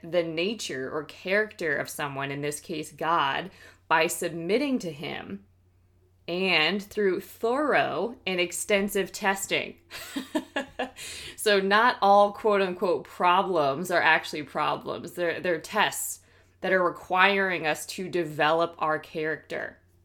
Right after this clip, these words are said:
Okay, so a simple process of recalibration could look like discovering the standard. And in this case, is God's word your standard?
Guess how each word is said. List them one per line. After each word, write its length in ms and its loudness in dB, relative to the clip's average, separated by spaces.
Okay, 460 0
so 480 6
a 100 4
simple 600 0
process 840 0
of 140 -8
recalibration 1120 -2
could 240 -10
look 220 -4
like 420 -2
discovering 800 0
the 100 -2
standard. 680 -6
And 120 -4
in 120 -2
this 180 -2
case, 300 -2
is 240 -6
God's 420 2
word 380 -2
your 140 -6
standard? 600 -8